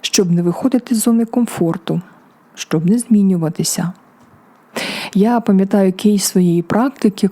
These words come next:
коли одна керівниця проєкту не могла делегувати. Вона вважала, що тільки вона здатна врятувати ситуацію. І весь проєкт, і команду. Вона була героїчною жертвою,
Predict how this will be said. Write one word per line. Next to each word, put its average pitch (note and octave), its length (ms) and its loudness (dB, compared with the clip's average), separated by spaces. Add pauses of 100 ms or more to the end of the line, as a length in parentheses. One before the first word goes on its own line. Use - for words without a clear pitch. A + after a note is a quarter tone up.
(140)
коли F#3+ 260 2
одна F3+ 260 2
керівниця F#3 520 2
проєкту A#3+ 560 0 (560)
не G3 100 4
могла G3+ 320 2
делегувати. G3+ 960 0
Вона F3+ 240 2
вважала, G#3+ 460 2
що - 200 -6
тільки G#3+ 320 2
вона A3 720 2
здатна G#3+ 560 0
врятувати F#3+ 640 0
ситуацію. E3 840 -2 (960)
І A3+ 120 4
весь C4 260 0
проєкт, G3+ 800 -2 (240)
і F#3+ 140 2
команду. F#3 800 2 (520)
Вона G3+ 300 4
була A3+ 340 2 (100)
героїчною F3+ 920 2
жертвою, D#3+ 680 -4